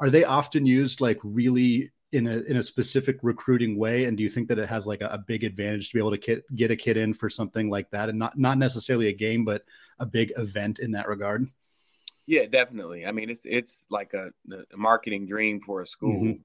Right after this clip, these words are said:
Speaker 2: you know, because, uh, especially at these preseason events, the fans, I mean, you guys don't have a problem with your fans, but
Speaker 1: Mm-hmm.
Speaker 2: you know, the fans <laughs> in most places are, are super excited because you haven't you haven't made
Speaker 1: Mm-hmm.
Speaker 2: 'em mad yet, you know? <laughs> So they're
Speaker 1: Right.
Speaker 2: like,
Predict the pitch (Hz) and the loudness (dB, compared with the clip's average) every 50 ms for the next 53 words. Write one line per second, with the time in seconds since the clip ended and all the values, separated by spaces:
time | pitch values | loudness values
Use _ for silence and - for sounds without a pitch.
0 | _ - 107 - 95 92 87 92 92 - 110 104 101 98 95 92 - - _ _ | _ -20 -16 -14 -14 -12 -12 -12 -10 -4 -2 -2 -2 -2 -4 -8 -14 -20 _ _
1 | _ _ _ _ _ _ _ _ _ _ _ - 101 101 98 95 - - - - | _ _ _ _ _ _ _ _ _ _ _ -4 -2 -2 -2 -2 -4 -6 -2 0
2 | 135 131 - 120 107 101 95 - - - 104 101 95 - - _ _ - 127 131 | 0 0 0 0 -2 -2 -4 -4 -8 -10 -10 -10 -10 -12 -18 _ _ -4 -4 -4
3 | 127 - 123 113 101 101 104 101 92 104 104 95 95 - 101 101 - - _ _ | -4 -4 -6 -10 -8 -6 -6 -6 -4 -4 -4 -6 -6 -8 -10 -10 -10 -12 _ _
4 | _ _ _ _ _ 135 - _ _ - 127 127 127 123 117 - 120 127 123 117 | _ _ _ _ _ -20 -20 _ _ 4 6 6 6 4 2 0 0 2 2 4
5 | 131 139 131 113 104 101 101 95 101 95 98 98 95 90 - 107 98 95 92 95 | 4 4 4 4 2 2 0 -2 -4 -6 -6 -6 -8 -4 -2 -2 -2 0 -2 -6
6 | 90 - - - - 107 104 98 90 87 90 - - 95 110 104 101 - 151 143 | -10 -12 -14 -8 -4 -4 -2 -2 -4 -8 -12 -10 -4 -2 0 0 0 4 4 6
7 | 123 98 135 131 123 110 - - - - - 120 113 113 110 107 107 147 143 151 | 6 8 8 6 6 4 2 -6 -14 -12 -6 0 2 2 2 4 4 6 6 6
8 | 151 - - 156 139 120 113 120 - - 123 131 131 127 127 131 123 156 110 - | 4 2 0 0 0 0 0 -2 0 2 4 6 6 4 4 2 0 0 -2 -2
9 | - 87 104 107 107 104 101 - _ _ _ _ _ _ _ - 104 110 110 - | -2 0 2 2 2 2 0 -2 _ _ _ _ _ _ _ 0 0 0 0 0
10 | - 143 135 - 127 117 107 - - - 131 135 131 120 110 117 110 - 117 110 | 0 0 0 2 0 -2 -2 0 2 4 6 6 6 4 0 -4 -6 -4 -4 -4
11 | 107 110 131 135 135 127 123 117 113 113 110 - - - _ _ _ _ _ _ | -4 -4 -4 -2 0 0 0 0 -2 -4 -8 -10 -12 -18 _ _ _ _ _ _
12 | _ - 160 180 175 151 143 175 170 160 135 127 127 135 135 135 131 127 113 104 | _ 8 12 12 12 12 12 10 10 10 8 6 4 2 0 2 0 0 -2 -4
13 | 104 104 90 82 - _ _ _ _ - 117 120 120 120 127 135 - - - - | -6 -10 -10 -12 -14 _ _ _ _ -8 -6 -4 -4 -4 -4 -6 -6 -6 2 6
14 | 143 151 170 160 151 160 165 - - 156 | 10 12 12 12 12 10 8 8 6 4